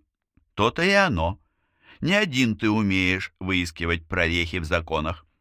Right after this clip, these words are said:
Между прочим, когда я распускала Палату пэров и Тайный совет, я и тогда не своевольничала, а отыскала парочку совершенно забытых, но не отменённых старинных законов, которые можно было толковать на разные лады.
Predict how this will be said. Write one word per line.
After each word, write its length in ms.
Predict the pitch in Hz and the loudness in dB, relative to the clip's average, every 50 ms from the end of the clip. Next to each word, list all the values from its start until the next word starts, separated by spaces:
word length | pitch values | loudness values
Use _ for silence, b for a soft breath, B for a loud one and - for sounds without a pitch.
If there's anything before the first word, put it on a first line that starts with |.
| _ _ _ B B B B B B - | _ _ _ B B B B B B -2
Между 280 | 143 170 165 185 190 | -2 0 0 -2 -4
прочим, 340 | - 208 208 190 - 277 240 | -2 -4 -4 -2 -2 -4 -4
когда 340 | - 156 160 151 156 151 147 | -6 -6 -6 -4 -2 -2 -2
я 240 | 147 143 135 135 127 | 0 2 0 0 0
распускала 640 | 131 131 - - 131 127 - - 120 123 117 120 | -2 -4 -6 -10 -12 -10 -6 -2 -2 0 0 0
Палату 420 | 117 - 117 117 113 110 107 107 95 | -2 -2 0 0 0 0 -2 -4 -8
пэров 400 | 82 95 107 107 104 101 92 - | -6 -2 0 0 0 0 -2 -4
и 80 | 98 | -6
Тайный 380 | 95 - 95 95 92 90 92 98 | -4 -2 0 0 0 0 -2 -4
совет, 420 | - - 139 165 208 208 - - _ _ _ _ _ _ _ _ _ | -6 -8 -8 -6 -6 -6 -8 -10 _ _ _ _ _ _ _ _ _
я 140 | 95 104 104 | 0 2 2
и 100 | 98 90 | 2 0
тогда 400 | - - 87 78 76 110 143 180 | -2 -4 -4 -2 0 -2 0 0
не 200 | 175 147 135 117 | 0 0 -2 -2
своевольничала, 1120 | - - 95 104 104 98 90 73 80 80 73 71 71 69 67 - - - 50 50 - b b b b b b b | -4 -4 -2 -2 0 0 0 -2 -2 -4 -4 -4 -6 -8 -10 -10 -12 -12 -12 -12 -14 b b b b b b b
а 140 | - 104 98 | 2 2 2
отыскала 560 | 98 - 110 104 - - - 143 147 143 131 | 2 0 -4 -8 -6 -2 0 2 2 2 2
парочку 500 | - - 120 123 131 123 120 - - 113 | 0 -2 -2 -2 -2 -4 -6 -8 -8 -8
совершенно 640 | 104 - 104 104 98 98 - - 208 208 175 151 135 | -6 -4 -2 -2 -2 -4 -4 -4 -4 -2 0 0 -2
забытых, 640 | 107 92 87 78 73 78 92 101 - 131 139 - - _ _ _ _ | 0 -2 -4 -4 -4 -6 -8 -6 -6 -8 -10 -10 -14 _ _ _ _
но 160 | - 95 104 101 | -4 -2 -2 0
не 100 | 98 95 | 2 0
отменённых 760 | 90 82 78 76 80 80 78 78 82 80 78 76 78 80 80 | 0 -2 -2 -4 -6 -4 -2 -2 -2 -2 -2 -2 -4 -4 -6
старинных 600 | 78 - - 73 76 78 76 73 71 71 76 73 | -6 -8 -6 -6 -4 -4 -4 -4 -4 -6 -6 -6
законов, 600 | 69 73 71 67 - 69 69 73 101 131 - B B B B B B B B | -6 -8 -10 -10 -10 -10 -6 -6 -4 -6 -6 B B B B B B B B
которые 460 | - 101 101 92 110 113 113 113 107 104 | -4 -2 -2 0 0 2 2 2 2 2
можно 380 | 104 117 117 110 101 107 101 | 2 0 0 0 -2 -4 -4
было 240 | 95 101 101 104 98 | -2 -2 -2 -2 -2
толковать 500 | - 101 95 95 - 87 90 92 90 76 | -2 -4 -4 -2 -2 -2 0 0 -2 -2
на 140 | 76 85 87 | -2 -4 -2
разные 460 | 85 82 85 80 80 87 85 87 87 | -2 -2 -2 -2 -4 -4 -2 -2 -2
лады. 440 | 85 85 85 80 82 85 85 80 | -2 -2 -2 -2 -2 -4 -6 -6